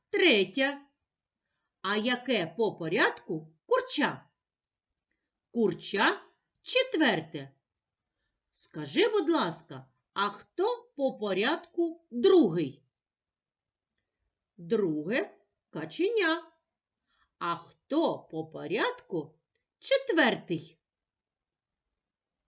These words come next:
Четверте курча. А хто по порядку перший?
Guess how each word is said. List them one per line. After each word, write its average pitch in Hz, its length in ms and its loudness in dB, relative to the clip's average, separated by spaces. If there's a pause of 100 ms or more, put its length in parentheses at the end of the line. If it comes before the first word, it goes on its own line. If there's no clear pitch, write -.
(420)
Четверте 180 1200 -4 (360)
курча. 330 720 0 (1080)
А 381 60 -4
хто 302 440 0
по 208 160 -4
порядку 302 800 -2 (160)
перший? 214 720 0